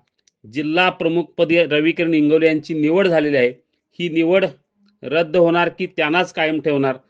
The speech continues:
या सगळ्या प्रश्नांची उत्तरं आगामी काळात निश्चितपणे मिळतील. सध्या महापालिका आणि जिल्हा परिषद निवडणूक आहेत,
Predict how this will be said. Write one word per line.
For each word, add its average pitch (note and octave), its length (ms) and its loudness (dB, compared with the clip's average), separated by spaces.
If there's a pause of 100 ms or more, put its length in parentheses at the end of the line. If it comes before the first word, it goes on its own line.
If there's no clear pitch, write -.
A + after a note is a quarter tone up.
(180)
या C#3 180 0
सगळ्या D3+ 460 0
प्रश्नांची D3 600 -8
उत्तरं C3+ 360 -6
आगामी C3+ 380 0
काळात C3+ 460 -4
निश्चितपणे C#3+ 520 -6
मिळतील. C3 420 -2 (500)
सध्या D#3+ 480 0 (220)
महापालिका D3+ 760 -4
आणि D3 380 -2
जिल्हा C3 300 -4
परिषद C#3+ 360 -6
निवडणूक D3 460 0
आहेत, B2+ 180 2